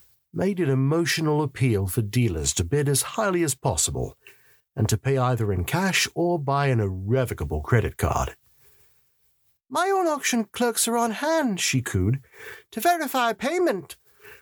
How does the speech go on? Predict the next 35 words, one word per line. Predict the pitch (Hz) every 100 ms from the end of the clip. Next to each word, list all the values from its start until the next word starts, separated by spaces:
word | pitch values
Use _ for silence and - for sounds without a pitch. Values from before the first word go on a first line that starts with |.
| _
Please | - 349 277
note | 262 240 240
that | 254
the |
total | - 311 349 339
proceeds, | - 214 - 202 226 - - _
the | 233 247 - -
total | 349 403 - 349
proceeds, | 269 330 339 247 233 214 214 - _ - _
will | 240 339
be | 349 330
handed | 285 311 302
to | 269
the | 285
mayor." | 320 349 294 226 - _ _ _ _ _ _ _ _ _ _ -
I | 85 95
was | 95 -
so | - - 175 185
moved, | 175 175 120 73 67 87 _ _ _ _ -
seated | - 147 113
on | 117
the | 104
grass | 90 110 82 - -
waiting | 92 90 101
for | -
the | 76
sorry | - - 107 98 85
farce | - 110 95 85 -
to | 95
end, | 98 78 80 - _ _ _ _ _
that | 180
I | 151
almost | 85 78 95 -
filled | 127 123 143
up. | 82 -